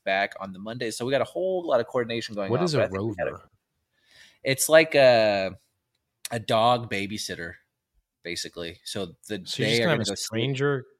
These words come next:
Speaker 2: come into your house?
Speaker 1: Well, we, yeah, I mean, we did a meet and greet, right? So, like, they got along. So the rover is gonna have a key to our house. They're gonna come retrieve the dogs, bring them to their house,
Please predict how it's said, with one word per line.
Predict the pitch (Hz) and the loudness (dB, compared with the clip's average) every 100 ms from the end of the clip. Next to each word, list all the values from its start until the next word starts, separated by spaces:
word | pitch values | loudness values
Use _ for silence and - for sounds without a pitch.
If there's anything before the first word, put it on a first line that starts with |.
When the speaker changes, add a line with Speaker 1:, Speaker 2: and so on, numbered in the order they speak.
| _ _ - | _ _ -18
Speaker 2:
come | - 120 | -12 -8
into | 135 117 | -6 -6
your | 101 | -6
house? | 95 135 156 - | -8 -8 -10 0
Speaker 1:
Well, | 214 233 | 2 2
we, | 226 | -2
yeah, | 220 240 208 | 0 4 6
I | |
mean, | 220 196 | 4 0
we | 196 | 0
did | 202 | 0
a | 143 | -2
meet | 113 110 | -4 -8
and | 104 | -10
greet, | 90 73 | -8 -6
right? | 98 104 107 | -2 -2 -4
So, | - 98 | -6 -4
like, | 90 - | -4 -6
they | 101 | -6
got | 104 107 | -4 -2
along. | 104 98 98 98 95 92 | -2 -4 -4 -6 -8 -10
So | 101 | -8
the | 95 | -6
rover | 107 113 110 107 | -4 -2 -2 -4
is | 98 | -6
gonna | 101 | -8
have | 101 90 | -8 -8
a | |
key | - 107 | -10 -8
to | 95 | -6
our | 85 | -4
house. | 107 113 113 | 0 0 -2
They're | 107 | -8
gonna | 104 95 | -10 -10
come | 101 92 | -12 -12
retrieve | 87 - 139 156 | -12 -8 -8 -6
the | 107 | -4
dogs, | 87 82 80 - - _ _ 110 | -4 -4 -8 -14 -20 _ _ -10
bring | 120 127 | -8 -8
them | 117 104 | -8 -10
to | - 90 90 | -12 -12 -6
their | 110 123 | -2 -2
house, | - 135 123 82 82 - - | -2 -2 0 -2 -6 -10 -12